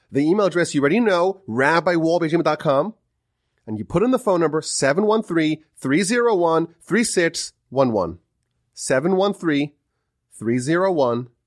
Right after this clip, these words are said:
three six one one. And then you go to your messaging app, and you send me a text, with the words, "I need to be persuaded." And I will call you up and I will personally persuade you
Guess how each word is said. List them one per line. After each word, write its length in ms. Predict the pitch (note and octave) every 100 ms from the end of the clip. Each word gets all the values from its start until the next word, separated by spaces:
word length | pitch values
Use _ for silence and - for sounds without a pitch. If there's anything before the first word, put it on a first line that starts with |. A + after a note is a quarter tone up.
| _
three 280 | - A#2+ B2
six 500 | - C3 G#2 - - - _ _ _ _ _
one 280 | - A2 A#2
one. 280 | G#2+ E2+ E2+ _ _ _ _ _ _ _ _ _ _ _ _
And 140 | - G#2+
then 100 | A2+
you 80 | B2+
go 160 | E3
to 140 | F#3 B3
your 80 |
messaging 440 | F#3 C3+ C#3+ B2 B2
app, 260 | B2 - - - _ _ _ _ _ -
and 100 | A2
you 100 | G#2
send 280 | - C3 C#3
me 80 | A3
a 60 |
text, 580 | A#3+ D#3+ B2 - - - _ _ _ _ _ -
with 240 | C3 C#3
the 80 | G#3+
words, 640 | G3+ E3+ D3 C#3+ C#3 - - _ -
"I 160 | C3
need 340 | C#3 D3+ F3 F3
to 140 | F3+
be 420 | C3+ D3 C#3+ C#3+ _ _ _
persuaded." 580 | - - - C4 C3 G2+ _ _ _ _ _ _ _ _ _ -
And 160 | C3+
I 140 | A2+ C#3
will 180 | E3+
call 240 | A#3 - A#3
you 200 | C4 A3
up 260 | C#3 - _ _ _ _ _ _ _ _ -
and 100 | A#2+
I 60 |
will 140 | A2+ G#2+
personally 680 | - F3 F3+ F#3 F3 D#3
persuade 520 | D3+ - A3+ E3 B2+ A2
you 220 | A#2